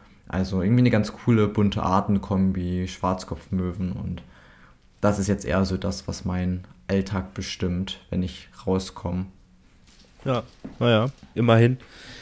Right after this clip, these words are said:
Speaker 2: Ist ja auch cool, irgendwie dann so, also klar, es ist ge-, erzwungener oder gezwungener, das macht's manchmal irgendwie auch weniger schön, aber das, also man ist ja trotzdem draußen und irgendwie erlebt man ja dann irgendwie auch noch mehr als das, was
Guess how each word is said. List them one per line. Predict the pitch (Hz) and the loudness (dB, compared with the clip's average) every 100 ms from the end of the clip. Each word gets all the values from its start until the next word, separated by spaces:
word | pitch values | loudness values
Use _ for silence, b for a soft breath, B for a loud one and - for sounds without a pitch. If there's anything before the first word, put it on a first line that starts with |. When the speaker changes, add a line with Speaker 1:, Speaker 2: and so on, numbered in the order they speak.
| B - | B -14
Speaker 2:
Ist | - | -2
ja | - | 0
auch | 95 - | 0 -2
cool, | 107 104 92 - | 0 2 0 -8
irgendwie | - 101 104 104 101 | -8 -6 -6 -4 2
dann | 98 95 | 2 2
so, | 98 98 98 | 2 2 4
also | 101 104 | 4 6
klar, | 113 113 | 10 10
es | 110 | 8
ist | 101 - | 2 -4
ge-, | 107 _ | -6 _
erzwungener | - 110 - - 123 135 127 123 | 2 2 4 4 6 6 6 6
oder | 104 92 | 6 4
gezwungener, | 101 123 - 120 120 131 127 131 B B B B | 4 2 2 0 0 2 2 0 B B B B
das | 117 | -2
macht's | 117 113 - | 2 2 2
manchmal | 117 117 110 | 2 4 4
irgendwie | 110 113 | 4 4
auch | 104 | 6
weniger | 104 113 131 120 | 6 6 6 4
schön, | - 131 139 135 b b b - | 4 4 4 2 b b b -4
aber | - 101 101 98 104 104 b b b b b _ _ | 2 4 6 6 6 2 b b b b b _ _
das, | - 107 - | 0 0 2
also | 104 110 | 2 6
man | 110 | 6
ist | 110 | 6
ja | 123 | 4
trotzdem | - 110 - 113 | 2 0 0 -2
draußen | 87 90 101 - 95 90 - | 6 8 8 4 -2 -4 -8
und | 90 95 - | -6 -6 -6
irgendwie | 101 - 101 95 - 98 95 92 | -8 -6 -6 -4 0 2 2 0
erlebt | - 101 101 - | 4 4 4 4
man | 101 | 6
ja | 95 | 8
dann | 98 | 6
irgendwie | 82 101 98 | 2 0 2
auch | 85 | 2
noch | 101 92 | 2 2
mehr | 95 98 | 4 6
als | 98 - | 4 0
das, | - 92 - | 0 0 4
was | 104 - | 2 2